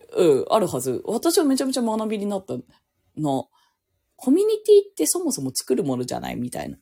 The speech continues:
ところとかもあったり。集ま-、集まる、自然とこれで集まっていくものとか、すでに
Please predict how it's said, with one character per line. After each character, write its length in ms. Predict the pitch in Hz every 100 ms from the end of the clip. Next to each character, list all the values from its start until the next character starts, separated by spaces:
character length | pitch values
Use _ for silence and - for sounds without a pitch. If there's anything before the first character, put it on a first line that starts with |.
| _
と 140 | - 165
こ 100 | 156
ろ 80 | 135
と 80 |
か 100 | 113
も 140 | 117 117
あ 20 |
っ 100 | -
た 100 | -
り。 60 | - _ _ _ - -
集 100 | -
ま-、 120 | 269 262 226
集 240 | - 440
ま 120 | 453
る、 80 | 247
自 200 | - 294
然 240 | 415 440
と 120 | 440 427
こ 120 | 311
れ 100 | 349
で 80 | 392
集 280 | 349 349
ま 120 | 370 359
っ 80 |
て 120 | - 160
い 60 |
く 100 | 147
も 100 | 147
の 140 | 139 139
と 100 | -
か、 180 | 131
す 160 | 135 381
で 120 | 392
に 260 | 233 139